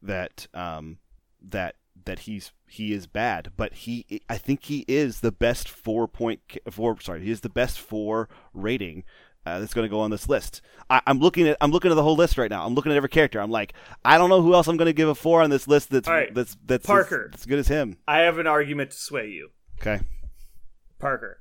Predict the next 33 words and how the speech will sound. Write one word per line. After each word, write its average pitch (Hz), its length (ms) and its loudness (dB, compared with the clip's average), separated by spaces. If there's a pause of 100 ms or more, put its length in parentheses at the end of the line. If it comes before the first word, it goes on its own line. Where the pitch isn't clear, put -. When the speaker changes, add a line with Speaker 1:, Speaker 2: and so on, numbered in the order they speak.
(240)
Speaker 2:
we 185 200 0
rated 254 440 0
Thor 220 460 2
a 151 100 -6
five, 127 560 -6 (200)
five 156 240 0
Speaker 1:
Mm-hmm. 151 80 -2
Speaker 2:
out 143 100 0
of 135 140 -8
ten 131 220 -4
Speaker 1:
Yeah. - 60 -16 (180)
Speaker 2:
overall 123 220 -6
rating. 98 380 -14 (120)
Speaker 1:
Yes. - 260 -12 (420)
Speaker 2:
Thor 214 560 2
does 151 280 4
not 180 260 2
hit 196 180 4
as 180 120 0
hard 170 220 -4
as 131 80 -10
Black 131 300 -2
Dwarf. - 240 -18 (460)
Thor 196 400 4
is 180 300 4
easier 247 440 -4
to 233 80 -4
kill 226 280 0
than 156 180 -4
Black 117 280 -6
Dwarf, 104 300 -14 (580)
and 165 240 -4
Thor 220 520 4